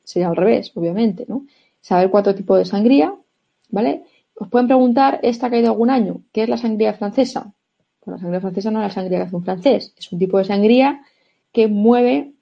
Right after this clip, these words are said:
todo el párrafo a la derecha menos la primera línea.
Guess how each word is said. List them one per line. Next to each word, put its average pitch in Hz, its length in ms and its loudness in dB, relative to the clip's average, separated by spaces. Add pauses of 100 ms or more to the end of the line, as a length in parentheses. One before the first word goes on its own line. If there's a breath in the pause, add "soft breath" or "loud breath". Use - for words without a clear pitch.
(140)
todo 214 160 0
el 214 80 -2
párrafo 226 560 -4
a 208 220 -4
la 208 120 0
derecha 233 460 0
menos 185 220 -6
la 185 100 -4
primera 185 300 -2
línea. 233 360 2